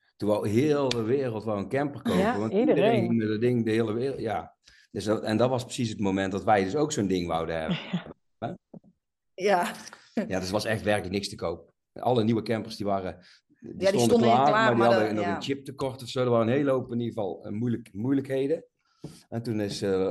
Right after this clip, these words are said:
Speaker 1: zijn we eigenlijk gaan googlen en, en in Duitsland gaan zoeken en in België. En op een gegeven moment kwamen we er twee tegen in België.
Speaker 3: Ja.
Speaker 1: Ja.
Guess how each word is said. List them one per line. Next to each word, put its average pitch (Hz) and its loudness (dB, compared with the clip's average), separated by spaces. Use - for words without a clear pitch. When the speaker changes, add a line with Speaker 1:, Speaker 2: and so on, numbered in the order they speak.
Speaker 1:
zijn 95 -6
we 90 -2
eigenlijk 95 0
gaan 92 -8
googlen 113 0
en, 107 -4
en 110 -4
in 120 0
Duitsland 117 0
gaan 110 -6
zoeken 117 -2
en 113 -2
in 101 -8
België. 113 -2
En 113 -6
op 101 -2
een 98 -4
gegeven 120 2
moment 92 -4
kwamen 92 -2
we 85 -10
er 82 -18
twee 139 -2
tegen 120 0
in 107 -8
België. 78 -10
Speaker 3:
Ja. - -20
Speaker 1:
Ja. - -6